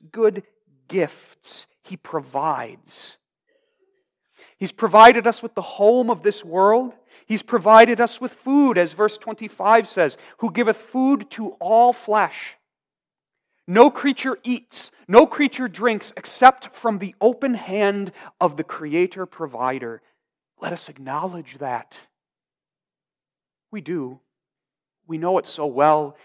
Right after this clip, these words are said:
It's ingrained into us, and thanks be to God it is that this doctrine of God's providence has such prominence in our Reformed tradition. Let us never abandon that, for this is one of the most precious doctrines that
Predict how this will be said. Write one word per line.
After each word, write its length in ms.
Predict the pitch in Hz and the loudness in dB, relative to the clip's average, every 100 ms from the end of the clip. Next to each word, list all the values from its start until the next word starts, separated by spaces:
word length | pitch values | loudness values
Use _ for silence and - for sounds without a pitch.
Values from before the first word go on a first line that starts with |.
| - | -20
It's 200 | - 156 | -20 -14
ingrained 720 | 156 135 143 156 175 175 156 | -14 -10 -4 -2 -4 -4 -4
into 340 | 165 160 160 | -6 -8 -4
us, 180 | 151 147 | -4 -4
and 140 | 139 | -10
thanks 280 | - 156 156 | -8 -8 -8
be 140 | - 160 | -14 -20
to 100 | 143 | -20
God 460 | 127 139 147 156 | -6 0 4 4
it 100 | 143 | 2
is 300 | 147 147 147 - - _ | -2 -6 -8 -18 -20 _
that 200 | 156 135 | -8 -6
this 200 | 170 - | -8 -8
doctrine 600 | 143 123 143 - 175 151 | -8 -6 -6 -8 -10 -10
of 100 | 123 | -2
God's 280 | 139 139 - | 2 2 -2
providence 640 | - 139 151 156 160 - | -6 0 0 0 -6 -8
has 220 | - 143 | -8 -8
such 320 | - 131 - - | -8 -14 -14 -20
prominence 800 | - 127 139 165 170 175 - - | -14 -2 0 0 -2 -6 -10 -16
in 100 | 147 | -6
our 160 | 131 143 | -2 -2
Reformed 560 | 131 - 135 147 151 | -6 -10 -6 -6 -8
tradition. 580 | - 127 143 160 202 190 - - | -16 -14 -10 -8 -8 -8 -12 -6
Let 120 | - 185 | 0 0
us 140 | 180 | 0
never 260 | 202 185 185 | -2 0 0
abandon 680 | 156 151 175 233 220 190 | 0 0 2 2 0 0
that, 200 | 156 143 | 4 2
for 100 | - | 0
this 180 | 190 190 | -10 -10
is 120 | 196 | -12
one 180 | 165 202 | -8 -8
of 100 | 190 | -8
the 60 | 180 | -10
most 260 | 180 - | -12 -12
precious 400 | - 220 - 190 | -6 -6 -6 -12
doctrines 720 | 160 - 160 214 - 202 170 - - - | -10 0 2 2 0 -8 -8 -12 -20 -2
that 320 | - 202 - | 6 6 4